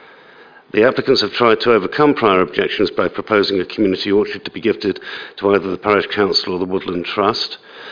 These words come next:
but neither the Parish Council nor any other village organisation is interested in it.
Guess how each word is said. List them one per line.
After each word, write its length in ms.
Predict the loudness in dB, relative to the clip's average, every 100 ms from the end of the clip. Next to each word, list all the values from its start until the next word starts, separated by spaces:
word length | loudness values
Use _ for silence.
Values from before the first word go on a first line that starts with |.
| -18 -20 -20 _
but 200 | -2 0
neither 380 | 4 4 4 2
the 260 | 4 2 2
Parish 320 | 2 0 2
Council 560 | 2 2 2 0 0 -4 -14 -2
nor 220 | 2 4
any 140 | 6 4
other 200 | 4 2
village 280 | 0 0
organisation 720 | 0 -2 0 0 2 0 2 0
is 100 | 2
interested 560 | 0 0 -2 -2 -2
in 240 | 2 2
it. 120 | 0